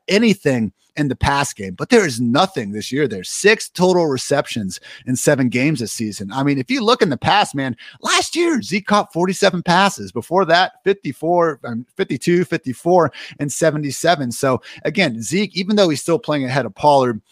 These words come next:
it really has swung more to Pollard with the overall usage even before this injury happened. So, if we're not giving Zeke the benefit of a bunch of these checkdowns either, I do think we have to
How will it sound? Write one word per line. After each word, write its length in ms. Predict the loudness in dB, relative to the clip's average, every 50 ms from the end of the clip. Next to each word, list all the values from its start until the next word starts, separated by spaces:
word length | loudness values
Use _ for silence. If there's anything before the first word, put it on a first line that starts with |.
| _ -8
it 120 | -8 -8 -4 0
really 240 | 0 2 2 2 2
has 300 | 2 2 0 0 -2 -4
swung 320 | -4 -2 0 0 0 0
more 200 | 0 0 0 0
to 60 | -2
Pollard 380 | -4 -2 0 2 2 2 0 -2
with 100 | -6 -8
the 140 | -6 -4 -4
overall 420 | -2 -2 -2 -4 -4 -4 -4 -2
usage 400 | -2 -4 -4 -4 -6 -10 -10 -8
even 240 | -6 -4 -4 -2 -4
before 480 | -4 -6 -8 -4 0 2 2 2 2 0 -4 -10 -16 -8
this 160 | -8 -8 -6
injury 380 | -4 -4 -4 -4 -2 -2 -2 0
happened. 440 | 2 2 2 2 0 -2 -6 -6 -4
So, 260 | -2 -2 -2 -2 -2 -6 -16 -14 -10
if 100 | -4 0
we're 80 | 2 4
not 220 | 4 4 4 4
giving 240 | 2 2 2 2 -4
Zeke 240 | -2 -2 -2 -2 -2
the 80 | -4
benefit 460 | -2 0 0 2 2 0 0 0 0
of 60 | 0 -2
a 40 |
bunch 260 | -2 -2 -2 -2 -2 -6
of 60 | -10
these 140 | -10 -8 -2
checkdowns 500 | 0 0 0 0 0 -4 -4 -4 -4 -2
either, 400 | 0 2 2 4 4 2 2 0 0 -2
I 120 | -2 -4
do 200 | -2 -2 -2 -2
think 220 | -2 -2 -4 -4
we 80 | -4 -2
have 260 | 0 2 2 0 0 -2
to 200 | -4 -4 -4